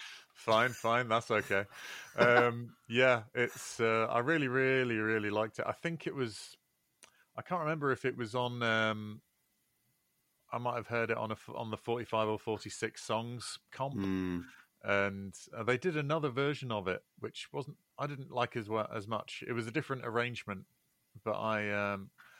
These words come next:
Speaker 2: uh, yeah, it's just very, very catchy, and yeah, I like it a lot. But you see, what I've done is, <sighs> this is how lily-livered I am. I've done Moron Brothers,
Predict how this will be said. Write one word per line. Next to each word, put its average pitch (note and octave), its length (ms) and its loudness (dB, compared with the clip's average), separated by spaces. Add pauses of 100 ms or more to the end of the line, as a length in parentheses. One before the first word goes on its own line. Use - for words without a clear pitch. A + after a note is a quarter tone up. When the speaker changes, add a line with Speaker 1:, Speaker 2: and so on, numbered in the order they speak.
(1120)
Speaker 2:
uh, G#2 280 2
yeah, A2+ 160 4
it's G#2+ 180 -2
just A2+ 280 -4
very, A#2 320 2
very G2 220 2
catchy, F#2+ 540 -4
and F2+ 500 -6
yeah, F2 140 -8
I G2 100 -6
like F2+ 300 -4
it - 180 -18 (400)
a G#2+ 80 -8
lot. F#2 500 -8 (640)
But D3 100 0
you D3 60 -4
see, D#3 140 0
what F3+ 160 2
I've A#2+ 160 0
done D#3+ 240 0
is, F#2+ 340 -8 (1400)
<sighs> - 0 -
this - 1200 -10
is D#3 100 -6
how D#3 120 2
lily-livered A#2+ 1000 2
I G2 160 0
am. F2+ 400 -2 (180)
I've A2 200 0
done A#2 240 0
Moron C#3 420 2
Brothers, F2+ 460 -2